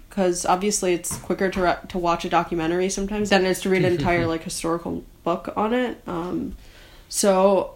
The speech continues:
Speaker 1: you know, I'll, I'll watch movies related to the subject. If I'm writing fiction,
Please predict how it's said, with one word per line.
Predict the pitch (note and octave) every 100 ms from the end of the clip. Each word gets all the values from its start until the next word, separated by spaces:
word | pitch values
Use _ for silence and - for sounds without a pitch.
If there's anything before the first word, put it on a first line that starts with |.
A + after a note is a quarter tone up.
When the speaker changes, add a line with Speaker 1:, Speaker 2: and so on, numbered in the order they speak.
| -
Speaker 1:
you | G3+
know, | D#3 D#3+
I'll, | D#3 F3 F3+ F#3
I'll | G3
watch | G3 G3
movies | C4+ C#4+ C#4
related | C4 B3 A#3
to |
the | A#3+
subject. | A#3+ A#3 G#3+ A3+ A3 A3
If | -
I'm | F#3+
writing | G3+ A3+ A3+
fiction, | A3+ G#3+ - G#3 G3 G3 G3